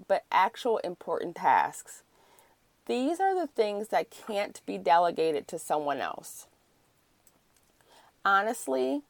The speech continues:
cleaning doesn't make it to my top three during my work hours ever. If it's clearing your desk, yes.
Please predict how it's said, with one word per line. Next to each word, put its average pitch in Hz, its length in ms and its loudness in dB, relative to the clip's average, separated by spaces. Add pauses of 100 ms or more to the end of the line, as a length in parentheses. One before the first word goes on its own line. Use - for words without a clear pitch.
(600)
cleaning 285 680 0
doesn't 214 440 0
make 175 280 -2
it - 180 -4
to 180 140 -6
my 160 200 -2
top 156 400 -2
three 160 280 -6
during 156 280 -2
my 147 140 2
work 147 360 -2
hours 131 400 2 (200)
ever. 135 480 4 (880)
If 214 140 2
it's - 180 2
clearing 202 520 0
your 139 180 0 (120)
desk, 180 640 6 (140)
yes. - 640 0